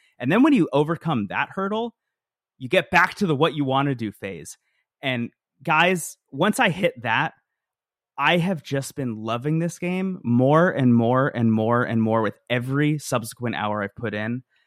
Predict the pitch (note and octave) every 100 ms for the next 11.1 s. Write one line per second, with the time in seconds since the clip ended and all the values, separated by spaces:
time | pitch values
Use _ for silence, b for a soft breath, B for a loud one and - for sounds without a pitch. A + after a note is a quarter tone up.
0 | _ C3+ B2+ D3+ D#3+ D#3 D3 D3 D#3+ D#3
1 | E3 - C#3+ B2 D3+ - - - - -
2 | D3+ F3 F3+ F#3+ - _ _ _ - A#2
3 | A2+ A2 A2 - _ - B2 - - -
4 | _ - A#2+ A#2 A2 G#2+ A2 C#3+ C#3 C3+
5 | B2 C3+ B2+ A2+ G#2+ A#2+ C3+ A2 A#2 C3
6 | D#3 D3+ - C3+ C#3 - D3 D#3 D#3+ E3+
7 | G3+ b b b A#2 A#2 G#2+ G#2 A2+ _
8 | A#2 B2 A2 A2 _ _ _ _ - C#3+
9 | E3+ G3+ - C3+ F3+ G#3 A#3+ A3+ - -
10 | D3 C3+ C#3 C#3+ - A#2+ G#2+ G#2 G2+ G#2